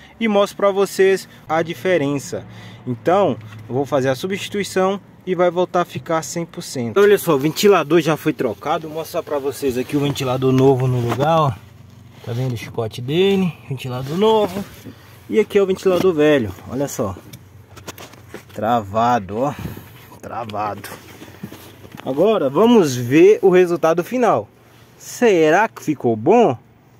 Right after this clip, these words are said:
Vamos ver. Fusível na mão, vou colocar e vamos ver o resultado.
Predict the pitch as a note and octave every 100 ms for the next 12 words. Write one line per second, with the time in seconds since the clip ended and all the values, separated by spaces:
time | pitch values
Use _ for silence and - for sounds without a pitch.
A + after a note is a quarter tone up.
0 | _ _ - G#3+ G#3 A#2 G#2+ G2 - -
1 | - - _ - E3 C#3 D3 D3 D#3+ F3
2 | F#3+ A3 - - _ F3+ F3 F#3 F3 F3+
3 | F3 F3 F#3 D#3+ F3 F3 E3+ F3+ C3 G#2